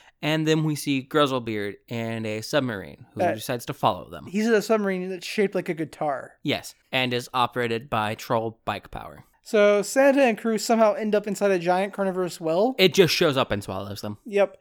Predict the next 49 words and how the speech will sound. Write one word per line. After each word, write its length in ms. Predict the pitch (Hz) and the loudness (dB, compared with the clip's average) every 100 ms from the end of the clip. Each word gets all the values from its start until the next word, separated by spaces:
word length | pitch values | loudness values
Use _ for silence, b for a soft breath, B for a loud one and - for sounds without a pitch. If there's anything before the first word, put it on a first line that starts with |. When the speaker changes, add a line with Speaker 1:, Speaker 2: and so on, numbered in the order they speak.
| b | b
Speaker 2:
And 120 | b 262 | b 2
it's 100 | - | 4
carnivorous 420 | 277 285 269 202 | 4 6 4 2
well. 120 | 185 | 0
You 100 | 180 | 0
can 80 | 190 | -4
tell 240 | - 214 | 0 0
because 160 | 220 208 | 2 0
it 60 | |
doesn't 160 | 190 196 | 0 0
have, 120 | 196 | 0
like, 160 | 185 165 | -2 -2
bristles. 460 | 175 185 254 233 190 | -2 -2 -4 -6 -4
It 100 | 190 | 0
has, 240 | 190 202 | 2 2
like, 180 | 190 175 | 0 -2
actual 500 | - 175 - 214 185 | 0 0 0 -4 -4
teeth. 460 | 175 - 185 233 240 - - | -6 -8 -4 -4 -4 -16 -10
Speaker 1:
Yep. 260 | 135 131 - - | -4 -4 -4 -4
Speaker 2:
And 80 | 190 | 4
they 120 | 285 | 6
escape 420 | 330 - 247 240 | 6 -2 -4 -2
the 100 | 220 | 0
well, 460 | 180 170 175 175 - | 2 4 2 0 -6
but 120 | 202 | -6
then 160 | 208 220 | -2 2
Grizzlebeard 920 | 208 214 214 202 196 208 190 185 190 | 4 4 4 4 2 -4 -4 0 2
and 120 | 180 | 0
the 40 | 170 | -4
troll 360 | - 233 233 | 0 4 6
end 100 | 240 | 6
up 80 | 226 | 2
in 80 | 233 | 0
the 80 | 220 | 0
well. 400 | 214 220 214 208 _ - | 4 6 4 0 _ -10
Speaker 1:
Also, 160 | 202 | -6
Grizzlebeard 600 | 175 156 160 151 151 143 | -2 0 -2 -4 -2 0
is 220 | 139 127 - | -2 -6 -8
in 200 | 123 117 | -4 -4
the 200 | 104 95 | -4 -8
air 260 | 107 110 120 | -6 -4 -4
for 140 | - | -4
some 200 | 135 147 | -6 -4
reason 420 | 147 151 151 156 151 | -4 -4 -6 -8 -10
because 220 | 131 143 | -8 -8
of 80 | 120 | -6
a 40 | 110 | -8
flotation 540 | - 107 120 113 160 | -8 -8 -6 -6 -4
device. 540 | 185 208 233 240 - | -4 -2 -2 -6 -12